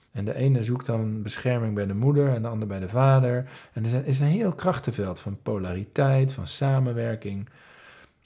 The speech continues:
En hoe meer Dick Schwartz met, eh, cliënten op deze manier werkte, hoe meer hij er eigenlijk achter kwam dat het ook in ons gebeurt.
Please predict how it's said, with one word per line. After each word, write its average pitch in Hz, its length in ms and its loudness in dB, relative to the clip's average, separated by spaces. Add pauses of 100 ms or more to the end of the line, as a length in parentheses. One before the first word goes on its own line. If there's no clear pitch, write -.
(180)
En 113 140 -2
hoe 123 120 2
meer 147 320 4
Dick 123 200 0
Schwartz 135 380 2
met, 107 300 -4
eh, 98 80 -4 (680)
cliënten 120 520 -2
op 107 100 -6
deze 107 220 0
manier 98 240 -2
werkte, 135 520 0 (200)
hoe 123 180 -4
meer 165 200 4
hij 120 100 2
er 120 120 0
eigenlijk - 300 -2
achter 135 200 -4
kwam 101 200 -4
dat 107 120 -4
het 120 200 -6
ook 147 200 0
in 151 240 2
ons 131 260 4
gebeurt. 101 600 -6